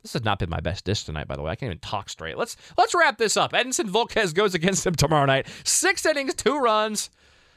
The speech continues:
but did walk four himself. So we'll see how Command is coming up tomorrow night. All right, that's it for tonight on Clubhouse Conversation. This is a C plus effort tonight. My analysis was not great with the Royals offense. Made about four mistakes. Can't even talk straight tonight.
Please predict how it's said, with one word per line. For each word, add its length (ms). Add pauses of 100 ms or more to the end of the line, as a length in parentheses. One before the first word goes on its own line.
(140)
but 140
did 160
walk 240
four 200
himself. 360
So 100
we'll 80
see 140
how 80
Command 320
is 300 (280)
coming 240
up 120
tomorrow 260
night. 220
All 100
right, 160
that's 220
it 100
for 100
tonight 220
on 120
Clubhouse 360
Conversation. 540
This 160
is 60
a 80
C 260
plus 320
effort 280
tonight. 220
My 140
analysis 400
was 100
not 160
great 380 (320)
with 80
the 80
Royals 240
offense. 580 (1040)
Made 100
about 180
four 300
mistakes. 420
Can't 100
even 140
talk 280
straight 280
tonight. 400